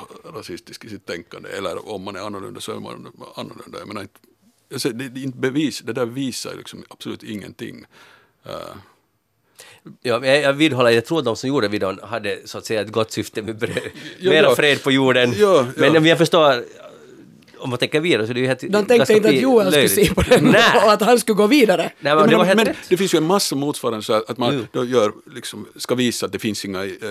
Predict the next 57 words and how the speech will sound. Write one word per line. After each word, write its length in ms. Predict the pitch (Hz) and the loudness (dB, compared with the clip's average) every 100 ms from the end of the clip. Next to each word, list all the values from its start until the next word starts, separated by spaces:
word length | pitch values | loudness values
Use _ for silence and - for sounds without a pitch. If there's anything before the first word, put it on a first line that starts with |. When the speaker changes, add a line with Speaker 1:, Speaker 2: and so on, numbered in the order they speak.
| 92 92 107 | -8 -10 -10
Speaker 1:
skillnader 520 | 120 107 92 85 82 | -6 -4 -4 -8 -8
i, 40 | 82 80 | -10 -14
i 320 | 107 87 80 | -12 -10 -10
intelligens 640 | 95 90 95 95 95 92 - | -10 -10 -8 -6 -6 -8 -12
mellan 260 | 82 80 | -10 -10
folk 280 | 90 87 85 | -10 -12 -12
från 160 | - 87 | -14 -12
olika 320 | 78 - 73 | -14 -14 -14
etniska 280 | 80 - - | -14 -18 -16
grupper 160 | - 98 95 | -16 -14 -14
Speaker 2:
Mm. 40 | |
Speaker 1:
eller 120 | 78 85 | -12 -12
whatever. 340 | 90 65 58 - - - | -10 -12 -16 -20 -20 -20
Speaker 2:
Mm. 120 | - | -12
Speaker 1:
Och 120 | 113 - | -10 -8
jag 100 | 147 | -4
menar, 180 | 135 120 | -4 -4
som 200 | - 143 | -2 0
om 100 | 127 | 0
det, 120 | 135 - - | -2 -6 -14
så, 240 | - 151 | -8 -8
sen 160 | 120 156 | -6 -6
om 80 | 127 | -6
det 60 | |
skulle 140 | - 139 | -10 -8
finnas, 300 | 147 98 - | -8 -8 -12
så 100 | - | -14
vad 180 | 117 - | -14 -14
skulle 180 | - 113 | -4 -4
det 40 | |
då 60 | 117 | -2
betyda 320 | 123 123 95 | -4 -2 -4
att 80 | 98 | -6
då 60 | |
kan 140 | 113 107 | -6 -8
man 120 | 90 | -8
behandla, 380 | 90 107 95 82 | -10 -10 -12 -14
liksom, 360 | 82 - 82 92 | -16 -18 -20 -8
Speaker 3:
Då, 140 | 185 | -6
då 160 | 196 196 | -2 0
kan 120 | 226 | 0
man 80 | 202 | 0
Speaker 1:
eh, 20 | |
Speaker 3:
behandla 240 | 190 196 175 | -2 -2 -2
shit. 300 | - 190 156 | -2 -4 -6
Speaker 1:
ja. 160 | 156 110 101 - | -2 0 -2 -4
Speaker 3:
Men 80 | 233 | -2
jag 80 | 233 | -2
tänker, 220 | 294 - | -4 -4
för, 100 | 220 | -4
Speaker 2:
Mm. 120 | - | -4
Speaker 3:
för 100 | 190 | -2
jag 200 | 240 311 | -2 -2
alltså 220 | 220 220 | -2 0
har 220 | 202 202 202 | 0 0 -2
inga, 420 | 226 240 202 175 | 0 2 0 -2
eh, 440 | - 185 175 170 | -2 0 0 -2